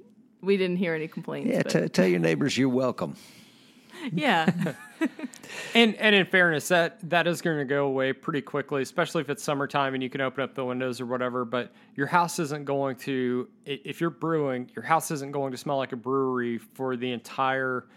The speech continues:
Speaker 3: four weeks it's fermenting or whatever. It's basically on brew day, it's gonna have a really strong smell,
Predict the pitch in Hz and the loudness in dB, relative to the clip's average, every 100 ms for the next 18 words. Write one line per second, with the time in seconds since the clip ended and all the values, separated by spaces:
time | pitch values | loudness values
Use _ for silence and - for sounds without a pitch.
0 | - _ - _ - 151 147 127 131 123 | -20 _ -20 _ -2 2 2 2 0 -2
1 | 135 - - 139 131 123 117 117 123 123 | -6 -8 -6 -4 -2 -4 -4 -4 -4 -2
2 | 117 117 185 190 - 165 143 117 147 139 | -4 -4 -2 -2 -2 -2 -2 0 -2 0
3 | 131 123 - 143 123 120 104 110 151 160 | 0 0 -4 -6 -6 -6 -6 0 2 2
4 | 139 147 143 135 - 143 131 123 123 | 0 -2 -2 -2 -4 -2 0 0 -2